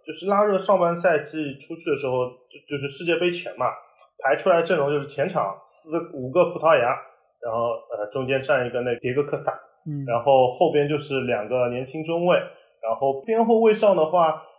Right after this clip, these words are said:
Speaker 1: 一开始是埃特努里坑了他几场以后，他好像换了一个那个，那个青训队小将布埃诺上来了，是，好像是叫布埃诺吧？
Speaker 2: 对，
Speaker 1: 然后是，
Speaker 2: 是的。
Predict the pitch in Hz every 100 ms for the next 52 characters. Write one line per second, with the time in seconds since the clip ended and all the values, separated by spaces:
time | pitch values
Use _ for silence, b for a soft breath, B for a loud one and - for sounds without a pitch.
0 | _ 175 175 190 180 151 175 190 190 180
1 | 156 180 131 127 - - 180 180 156 139
2 | 147 151 135 151 147 139 139 - 175 151
3 | 147 156 151 151 156 139 131 135 - 214
4 | 214 202 175 147 104 120 156 160 208 220
5 | 247 120 98 87 87 _ _ _ _ _
6 | - - - 135 165 190 185 202 208 202
7 | 101 - 156 139 - 110 117 131 127